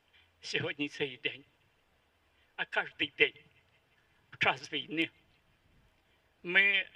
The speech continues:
згадуємо наших захисників. Ми молимось,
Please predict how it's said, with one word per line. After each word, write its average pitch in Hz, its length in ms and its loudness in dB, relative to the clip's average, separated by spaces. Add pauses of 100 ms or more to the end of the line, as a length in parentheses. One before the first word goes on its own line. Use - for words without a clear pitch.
(720)
згадуємо 165 760 0
наших 143 480 0
захисників. - 760 -8 (1500)
Ми 196 220 2
молимось, 175 840 4